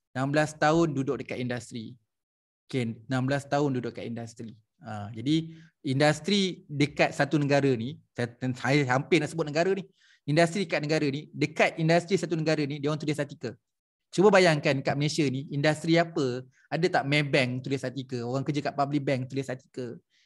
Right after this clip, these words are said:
Ada. Tapi negara ni tak jauh dengan kita, dekat je. Dan semalam juga saya interview student,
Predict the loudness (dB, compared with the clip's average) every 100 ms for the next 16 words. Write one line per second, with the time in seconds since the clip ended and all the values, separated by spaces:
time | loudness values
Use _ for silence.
0 | _ _ _ _ -2 2 0 -2 -10 -14
1 | _ -10 -8 -4 -2 2 4 4 2 0
2 | -4 -2 2 2 2 -4 -6 -6 -2 -2
3 | -2 -12 -16 _ _ _ _ _ _ _
4 | _ _ _ -2 -2 4 6 6 4 4
5 | 4 2 -2 -2 0 -2 0 -2 0 0
6 | 0 -2